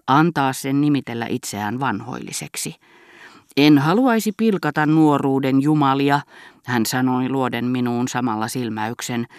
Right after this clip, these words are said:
jollaisen puhuja vaivihkaa suo salissa istuvalle kuulijalle mainitessaan hänen nimensä. "En haluaisi tulla tuomituksi kerettiläisenä ja luopiona malarmeelaisten uskonlahkossa,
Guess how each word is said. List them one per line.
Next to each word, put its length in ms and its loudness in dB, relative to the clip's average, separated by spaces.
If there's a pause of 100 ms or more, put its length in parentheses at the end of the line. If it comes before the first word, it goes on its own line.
(140)
jollaisen 600 4
puhuja 500 0
vaivihkaa 640 -2
suo 280 -4
salissa 520 -4
istuvalle 580 -6
kuulijalle 640 -2 (420)
mainitessaan 720 2
hänen 280 -2
nimensä. 400 0 (640)
"En 180 4
haluaisi 480 4
tulla 280 -2
tuomituksi 580 -4
kerettiläisenä 880 -6
ja 160 -4
luopiona 800 2
malarmeelaisten 1200 0
uskonlahkossa, 880 -4